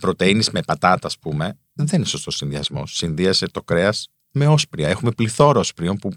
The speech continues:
που παράγονται σε πολλές περιοχές στην Ελλάδα. Στο Φενεό, στην Κρήτη, ε, Φακία Εγκλουβής, στη Λίμνο.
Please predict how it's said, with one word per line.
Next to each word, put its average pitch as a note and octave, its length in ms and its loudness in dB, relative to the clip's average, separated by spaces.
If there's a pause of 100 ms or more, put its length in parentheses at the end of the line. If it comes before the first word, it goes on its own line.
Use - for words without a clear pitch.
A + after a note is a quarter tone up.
(140)
που F#2 160 -4
παράγονται G2+ 480 2
σε - 140 0
πολλές A#2 500 2
περιοχές D#2 460 0
στην - 200 -6
Ελλάδα. D2 360 -2
Στο - 180 -6
Φενεό, A2+ 600 0
στην - 260 -12
Κρήτη, G2 560 0 (560)
ε, G2 200 0
Φακία G2 320 2
Εγκλουβής, A2+ 680 2
στη - 140 0
Λίμνο. G2+ 600 2